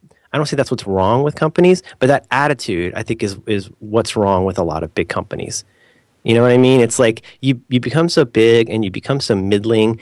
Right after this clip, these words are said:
and you can, you know, the homeostasis or the equilibrium, if you like, is that, is, um,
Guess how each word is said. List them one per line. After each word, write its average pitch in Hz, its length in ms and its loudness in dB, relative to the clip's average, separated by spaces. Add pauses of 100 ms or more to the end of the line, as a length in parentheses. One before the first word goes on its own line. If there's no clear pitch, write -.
(200)
and 113 160 4
you 113 80 4
can, 104 280 0 (300)
you 123 80 0
know, 107 220 4
the 104 340 0 (320)
homeostasis 180 1000 2 (260)
or 123 240 4
the 104 420 0
equilibrium, 151 720 2
if 190 160 -2
you 190 80 4
like, 196 280 2
is 127 220 0
that, 113 320 0 (920)
is, 123 680 -2 (220)
um, 110 520 -4